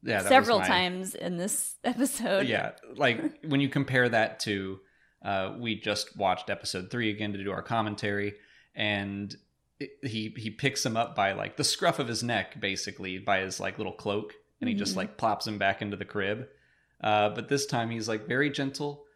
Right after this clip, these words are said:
Speaker 1: "Put you in my lap, hold you,
Speaker 2: <laughs>
Speaker 1: like, you're precious to me now," and
Speaker 2: Yeah.
Speaker 1: you can see how much he has grown to care for this thing.
Speaker 2: Yeah, and so he's basically just looking for a place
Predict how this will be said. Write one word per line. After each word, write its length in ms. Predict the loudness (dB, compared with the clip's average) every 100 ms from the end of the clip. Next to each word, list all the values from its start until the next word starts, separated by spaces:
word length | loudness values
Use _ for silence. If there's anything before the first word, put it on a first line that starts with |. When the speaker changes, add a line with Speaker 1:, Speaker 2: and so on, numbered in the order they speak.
| _ _ -6
Speaker 1:
"Put 220 | -6 -4
you 60 | -2
in 60 |
my 120 | -2 0
lap, 340 | 2 2 -2 -18 _ _ _ _
hold 300 | 0 2 2
you, 180 | -2 -4 0 0
Speaker 2:
<laughs> 240 | 2 2
Speaker 1:
like, 240 | 4 4 2
you're 100 | 0
precious 420 | 6 6 6 2
to 100 | 2
me 140 | 2 2
now," 340 | 2 2 0
and 100 | -2
Speaker 2:
Yeah. 200 | 0 0
Speaker 1:
you 40 | 0
can 120 | 0
see 240 | 0 0
how 100 | 0 0
much 220 | -2 -2
he 180 | -4 -2
has 140 | -4
grown 300 | -2 0 0
to 80 | -2
care 240 | -2 -2
for 120 | -2 -6
this 200 | -6 -6
thing. 280 | -8 -8 -14 -16 -8
Speaker 2:
Yeah, 300 | -6 -6 -8 -12 _ -4
and 180 | -2
so 380 | 2 4 6 4 0 -20 _ _ _
he's 180 | -2 6
basically 800 | 6 6 2 4 4 0 -4 -10 -6
just 260 | -6 -6
looking 440 | -4 -2 -2 -4 -4
for 200 | 0 0
a 60 |
place 800 | 0 -2 -2 -2 -6 -6 -6